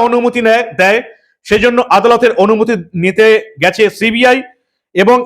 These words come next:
এরপরেও যেটা জানা যাচ্ছে যে সন্দীপ ঘোষ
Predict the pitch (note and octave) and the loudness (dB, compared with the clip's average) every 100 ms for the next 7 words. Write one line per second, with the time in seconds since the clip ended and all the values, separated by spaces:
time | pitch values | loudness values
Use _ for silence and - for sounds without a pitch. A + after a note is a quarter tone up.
0 | G#3 A#3+ B3 G#3+ A#3 C#4 G#3 A#3 G#3 G3 | 0 0 0 0 2 2 0 -2 0 0
1 | A3 A#3+ A#3+ - B3 A#3+ - G#3 A3+ A#3+ | 2 0 -2 -4 -4 -4 -2 0 2 2
2 | A#3+ - _ - A3 A#3+ A#3 C4+ E3+ G#3 | 0 -6 _ -4 -2 -2 -2 -2 -2 0
3 | A#3 C4 | 2 2